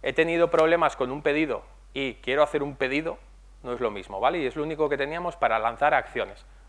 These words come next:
Una vez sabemos la intención del usuario, a esas frases les podemos capturar entidades, ¿vale? Número de pedido,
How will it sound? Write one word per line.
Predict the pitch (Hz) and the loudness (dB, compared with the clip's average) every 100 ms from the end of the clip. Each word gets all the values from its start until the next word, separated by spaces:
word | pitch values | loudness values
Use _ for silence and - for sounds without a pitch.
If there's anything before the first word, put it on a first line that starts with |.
| - | -12
Una | 127 143 | -2 -2
vez | 147 | 6
sabemos | 151 151 151 - - - - | 6 6 2 -6 -16 -20 -12
la | 131 | -2
intención | 131 127 135 127 160 156 | -2 0 -2 0 0 0
del | 151 | 0
usuario, | 139 156 165 175 - - - - | -2 4 6 6 -2 -10 -20 -6
a | - | -2
esas | 117 160 | 0 -2
frases | - 156 185 | 2 2 2
les | 165 - | -4 0
podemos | 131 147 - | 0 0 -2
capturar | 156 139 147 180 - - - | -4 0 2 0 -2 -20 -10
entidades, | - 120 98 110 123 98 - - - - - - - | -6 -6 -4 2 4 2 -4 -18 -20 -20 -20 -20 -8
¿vale? | - 123 190 - - - - - - - - - - | -2 -2 -2 -6 -20 -20 -20 -20 -20 -20 -20 -20 -6
Número | 151 202 196 | 0 4 4
de | 151 | 4
pedido, | 131 131 98 | 2 2 -2